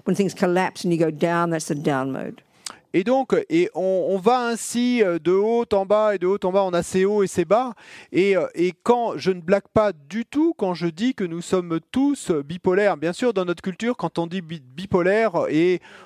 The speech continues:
Speaker 2: on fait référence à un niveau extrême, euh, et de ses hauts et ses bas. Mais en fait, c'est ce qui se passe en nous. Et, euh, quand, euh,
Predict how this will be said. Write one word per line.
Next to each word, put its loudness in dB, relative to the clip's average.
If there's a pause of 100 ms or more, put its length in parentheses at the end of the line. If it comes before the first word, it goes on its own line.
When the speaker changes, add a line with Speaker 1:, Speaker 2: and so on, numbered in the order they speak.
Speaker 2:
on 0
fait 2
référence 0
à 4
un 0
niveau 0 (100)
extrême, 0
euh, 2
et 2
de 0
ses 0
hauts 0
et -2
ses -2
bas. 0 (340)
Mais 2
en -2
fait, 0
c'est -4
ce -12
qui -8
se -12
passe 0
en 0
nous. 0
Et, 2
euh, 2
quand, -2
euh, 0